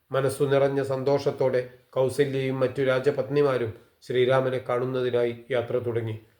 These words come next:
താപസശ്രേഷ്ഠനും അദ്ദേഹത്തിന്റെ പത്നിയും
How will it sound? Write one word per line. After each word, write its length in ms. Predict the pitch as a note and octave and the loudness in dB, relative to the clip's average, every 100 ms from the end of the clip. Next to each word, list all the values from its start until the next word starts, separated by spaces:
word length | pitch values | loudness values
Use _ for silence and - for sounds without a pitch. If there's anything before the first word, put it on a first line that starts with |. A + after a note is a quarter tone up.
| _ _ | _ _
താപസശ്രേഷ്ഠനും 920 | B2+ B2 C3 D3 - C#3 C3 - C3 B2 - - _ - | -4 -2 0 -2 -4 0 -2 0 -2 -2 -8 -20 _ -6
അദ്ദേഹത്തിന്റെ 540 | B2+ C#3+ D3+ D3 C#3+ | 0 2 4 2 2
പത്നിയും 540 | C#3 C3 D3+ C#3+ A2 | 0 -4 -2 -2 -2